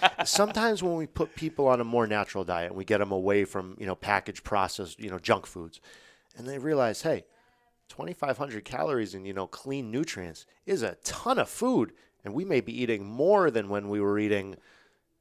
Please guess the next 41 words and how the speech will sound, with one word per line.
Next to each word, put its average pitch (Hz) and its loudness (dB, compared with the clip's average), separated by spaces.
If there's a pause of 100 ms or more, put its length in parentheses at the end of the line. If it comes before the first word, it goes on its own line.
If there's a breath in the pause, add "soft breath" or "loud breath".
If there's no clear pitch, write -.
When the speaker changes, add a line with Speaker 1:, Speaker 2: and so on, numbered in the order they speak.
Speaker 2:
you 110 -2
know, 95 0
uh, 90 -2
uh, 90 -2 (100)
sausage 107 0
links 101 -4
and, 101 -10
you 107 -10
know, 98 -6
crap 101 -2
for 110 -2
breakfast 101 -2
and, 92 -4 (120)
you 110 -6
know, 98 -2
uh, 95 -2
Speaker 1:
That's 90 -2
the 113 -8
best 104 2
problem 107 8
Speaker 2:
McDonald's 104 2
Speaker 1:
to - -10
Speaker 2:
for 113 0
Speaker 1:
have. 101 2
Speaker 2:
lunch 107 2
or 101 -2
whatever. 98 0 (200 loud breath)
I - -14
think 151 -6
it's 92 -10
great. 120 2
And 95 -14
so, 113 0 (300 loud breath)
and 120 -10
then 139 0 (340)
vegetables. 85 -6
So, 110 -2
you 127 -8
know, 110 2
vegetables, 123 0
there's 110 -6